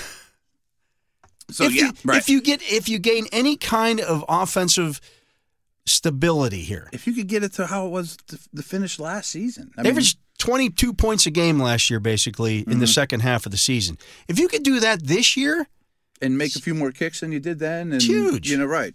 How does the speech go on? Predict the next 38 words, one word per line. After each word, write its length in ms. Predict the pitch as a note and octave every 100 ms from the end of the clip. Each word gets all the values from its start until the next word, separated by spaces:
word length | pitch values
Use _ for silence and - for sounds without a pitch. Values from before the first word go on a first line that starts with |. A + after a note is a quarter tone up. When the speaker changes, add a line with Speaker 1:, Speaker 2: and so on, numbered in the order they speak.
| -
Speaker 1:
and 440 | A2+ A#2 A2 -
keep 180 | - D3+
the 80 | C#3+
defense 460 | C#3 D3 D#3 C#3
up 200 | D3 C#3+
and 140 | C3 A2
don't 220 | B2+ C3
turn 160 | C#3+ C#3
the 60 |
ball 180 | B2+ B2+
over, 340 | B2+ C3+ D3+ D3+ _ _ _
you'll 140 | E3+
be 160 | E3 D#3+
in 80 | D3
the 60 | C3+
mix. 500 | A2+ - - - - _ -
I'm 240 | A#2 D#3
not 160 | C#3 -
saying 160 | B2
you're 100 | G#2
gonna 80 | G2+
win 120 | G2
the 60 | F#2
Super 240 | - A#2+ F#2+
Bowl 100 | G#2+
or 100 | G2
you're 60 | F#2
gonna 60 | F#2+
win 100 | G2
the 60 |
division, 480 | E2+ F#2+ A2+ A2+ G#2 - _ _ _ _
but 80 | -
you'll 100 | A#2+
be 120 | C3 B2+
in 180 | C3 B2+
the 60 |
mix. 460 | A2 G#2 - - -
And 280 | A#2 A#2+